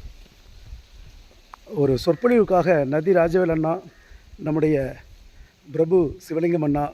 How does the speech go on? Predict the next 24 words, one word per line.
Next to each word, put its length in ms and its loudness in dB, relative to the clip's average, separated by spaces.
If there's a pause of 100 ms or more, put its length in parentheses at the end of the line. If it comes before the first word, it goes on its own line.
(120)
கூப்பிட்டாங்கன்னு 520 -4
சொல்லி 200 -4
நான் 120 -2
வந்திருந்தேன். 420 -2 (560)
ஆ, 100 -8 (360)
ஐப்பசி 400 -2
மாதம் 240 -2 (140)
இரண்டு 220 0
வருடத்திற்கு 420 -2
ஒரு 100 0
முறை 160 2
இங்க 180 -2
பண்டிகை 340 -2
நடக்கும். 360 -4 (600)
நான் 160 2
ஒரு 140 0
முறை 220 0
சொற்பொழிவுக்காக 680 0
இங்க 160 0
வந்திருந்தேன். 460 -2
அப்பதான் 320 -2
இந்த 140 0
ஒரு 160 0
அற்புதமான 500 0